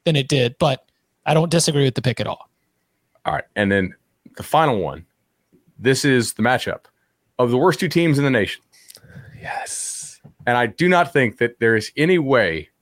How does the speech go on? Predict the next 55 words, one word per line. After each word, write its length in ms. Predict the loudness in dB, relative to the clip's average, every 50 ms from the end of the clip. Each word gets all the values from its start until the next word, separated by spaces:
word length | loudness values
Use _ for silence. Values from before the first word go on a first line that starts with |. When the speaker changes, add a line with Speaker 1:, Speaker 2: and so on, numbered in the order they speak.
| _ -4
Speaker 2:
And 160 | -4 -2 0 2
I 100 | 0 2
was 100 | 2 4
actually 260 | 2 2 2 -2 -2
pretty 180 | 0 2 2 2
encouraged 340 | 0 2 2 2 2 4 2
by 80 | 2
how 120 | 4 4 4
UMass 360 | 2 2 2 2 0 0 0
played 240 | 2 2 2 4 4
last 200 | 2 0 0 -6
week. 160 | -10 -8 -2
They 80 | 0 2
were 80 | 2
supposedly 380 | 0 2 2 2 2 4 4 2
missing 240 | 2 2 2 2 2
a 40 |
bunch 140 | 2 0 0 -2
of 60 | -8
starters, 440 | 0 2 4 4 4 2 -2 -2 -4
and 100 | -2 0
they 100 | 0 2
actually 300 | 2 0 -2 -4 -8 -2
gave 220 | 2 2 4 4
Army 240 | 4 2 4 2 0
some 160 | 0 0 -2
hell. 320 | 0 0 0 0 -2 -4 _ _ _ _ _ _ _ _ _ _ _ _ _ -6
Uh, 180 | -2 -2 -2 0
and 200 | 0 -2 -2 -2
in 120 | -2 -2
a 40 | -2
game 240 | 0 0 0 2 2
that 80 | 2 2
I 60 | 2
was 120 | 2 2
angry 240 | 0 0 0 0 0
about 220 | 0 0 -2 -2
because 240 | -4 -6 -4 -2 0
I 120 | 0 0 2
bet 160 | 2 2 2
Army 220 | 2 0 -2 -4
'cause 140 | -6 -6 -6
I 60 | -4
heard 220 | -2 0 -2 -2 -2
UMass 280 | -4 -2 -2 -4 -4 -6
was 100 | -8 -8
missing 220 | -8 -8 -4 -2
all 100 | -2 0
those 100 | -2 0
starter-, 320 | -2 -2 -2 -2 -4 -10 _ _ _ _ _
starters, 420 | -6 -2 -2 -2 -2 -4 -8 -8 -8
and 100 | -6 -4
I 60 | -2
lost 280 | -2 -2 -2 -4 -6 -10
that. 140 | -10 -12